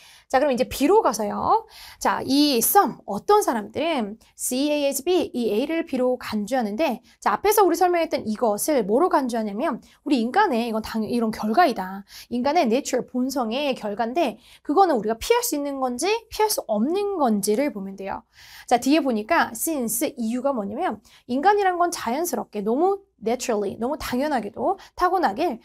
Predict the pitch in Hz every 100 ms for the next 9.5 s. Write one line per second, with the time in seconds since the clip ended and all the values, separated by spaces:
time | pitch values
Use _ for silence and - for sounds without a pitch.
0 | - - 349 415 392 - 311 254 208 -
1 | _ - 233 370 415 415 403 349 330 -
2 | 330 320 240 233 214 240 233 226 - 226
3 | 208 226 208 - - - 269 320 311 277
4 | 247 240 240 269 269 208 226 330 226 _
5 | 240 226 269 403 226 214 285 - 202 -
6 | 359 392 320 214 202 208 208 - - -
7 | 262 277 226 233 262 269 320 415 - 254
8 | 269 254 202 294 330 269 - - _ -
9 | 403 427 - 392